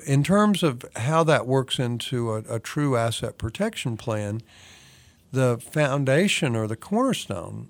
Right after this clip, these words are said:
of, uh, other than having an entity like what we've just mentioned, is having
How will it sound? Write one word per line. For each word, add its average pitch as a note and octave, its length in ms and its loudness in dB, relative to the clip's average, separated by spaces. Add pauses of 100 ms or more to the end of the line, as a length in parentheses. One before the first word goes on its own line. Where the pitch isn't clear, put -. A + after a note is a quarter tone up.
(120)
of, A2 320 -6 (260)
uh, A2 220 -2
other D3+ 300 4
than C#3 200 2
having A#2+ 480 0
an G#2+ 100 -2
entity A#2 640 -2
like G2+ 320 -6
what A2 140 -6
we've G2+ 160 -10
just - 260 -10
mentioned, A#2+ 580 -2 (720)
is D3+ 220 0
having B2 460 0